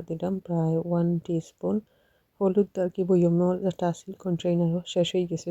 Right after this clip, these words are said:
তো আমি আজকে রিফিল করবো এন্ডে দি। তো ভিডিওটা কি দেখতে থাকবো আপনারা। তো পেঁয়াজের কালারও চেঞ্জ হয়ে গেছে, এখন একটু সময় লাড়িয়ে হইয়া পালাটিকে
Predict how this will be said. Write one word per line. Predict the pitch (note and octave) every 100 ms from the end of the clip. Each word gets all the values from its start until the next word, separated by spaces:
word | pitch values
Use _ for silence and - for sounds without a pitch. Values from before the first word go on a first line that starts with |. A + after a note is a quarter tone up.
| E3+
তো | E3+
আমি | F3
আজকে | E3+ - F#3
রিফিল | F#3+ A3+ A3
করবো | F#3+ F#3 F3
এন্ডে | E3+ F3
দি। | F#3 G#3 - - - _
তো | F#3 F3
ভিডিওটা | F3 F3 E3 F3
কি | F3+ F#3
দেখতে | D#3+ F3
থাকবো | F3 D#3+ E3
আপনারা। | E3 D#3+ E3 D#3+ _ _ _ _ _ _ _ _ _ _ _ _ _ _ _ _ _ _ _ _ _ _ _ _ _ _ _ _ _ _ _ _ _ _ _ _ _ _ _ -
তো | G#3 G#3+
পেঁয়াজের | G#3+ F#3 G3 F#3+
কালারও | G3 G3+ G3 F#3
চেঞ্জ | F#3 F3+
হয়ে | F3+ E3+
গেছে, | - -
এখন | D#3+ F3+ F#3+
একটু | - G#3+
সময় | A3 A3+ G#3+
লাড়িয়ে | F#3 E3+
হইয়া | F3 F#3
পালাটিকে | F#3+ F3+ F3+ G#3+